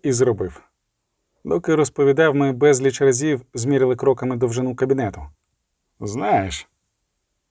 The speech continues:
уся ця справа має такий вигляд, наче Джесра спланувала її ще до того, як розпочати свою кар'єру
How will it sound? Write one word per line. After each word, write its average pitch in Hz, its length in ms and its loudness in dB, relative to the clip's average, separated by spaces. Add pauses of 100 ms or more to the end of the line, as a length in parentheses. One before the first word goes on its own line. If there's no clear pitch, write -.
(120)
уся 180 320 4
ця 156 260 2
справа 185 460 2
має 180 340 0
такий 175 340 2
вигляд, 147 460 2
наче 170 340 0
Джесра 135 520 0
спланувала 143 640 2
її 107 140 -2
ще 165 240 4
до 120 140 4
того, 156 400 4
як 110 200 -2
розпочати 147 640 2
свою 131 260 6
кар'єру 127 540 0